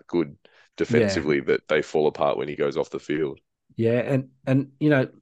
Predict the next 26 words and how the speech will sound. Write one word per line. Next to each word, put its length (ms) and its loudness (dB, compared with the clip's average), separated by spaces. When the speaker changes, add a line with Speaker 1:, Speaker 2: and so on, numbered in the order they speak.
Speaker 2:
if, 260 -6
a 40 -4
lot 220 6
of 60 2
managers 340 4
probably 280 2
looking 320 2
at 160 -4
trying 220 -2
to, 40 -6
like, 240 -2
free 320 2
up 140 -4
funds, 480 -2
like, 180 -2
especially 380 -2
if 80 -6
they're 120 2
trying 220 0
to 180 -2
shift 340 -6
funds 340 -2
from, 180 2
like, 240 2
the 80 0
midfield 640 0